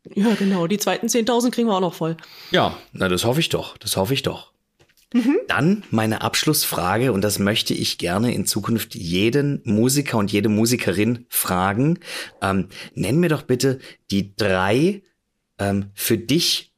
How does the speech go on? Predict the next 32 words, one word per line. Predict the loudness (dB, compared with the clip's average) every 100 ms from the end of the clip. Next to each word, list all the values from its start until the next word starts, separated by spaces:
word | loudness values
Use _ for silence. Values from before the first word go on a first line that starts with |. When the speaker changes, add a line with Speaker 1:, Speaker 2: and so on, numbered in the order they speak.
| -8
Speaker 2:
prägendsten | 0 2 2 2 0 0 2 2 0 -4 -6
Live-Ereignisse. | -2 0 0 0 -2 -2 0 0 0 0 0 -2
Und | -2
zwar | 0 0 0 -2
sowohl | -2 2 4 4 2 0
entweder, | 0 2 2 2
wo |
du | 2 2 0
performt | 0 -2 0 0 0 0
hast | 0 0 0
oder | 2 4
wo | 2
du | 2
vielleicht | 2 0 0
im | -2 -2
Publikum | -2 0 0 0 -2
standest. | -4 -2 -2 0 -2 -6 -8 -8 -4
Was | -2 0
sind | 0
so | 2
die | 0 -2
drei, | -2 0 0 0 -4 -14 -14 -4
ähm, | 0 2 2 0 -4 _
prägendsten | -6 -2 0 2 0 0
Sachen, | 2 2 0 -2
die |
dir | 2 2
in | 2
Erinnerung | 2 0 0 0
geblieben | 0 -4 -4 -4
sind? | -4 -6 -14 -20 _ _ _ _ _ _ _ _ _ -20 _ _ _ _ _ _ _ _ _
Speaker 1:
Hm. | -6 -4 -2 -2 0 2 2 2 2 0 -2 -2 0 0 0 -2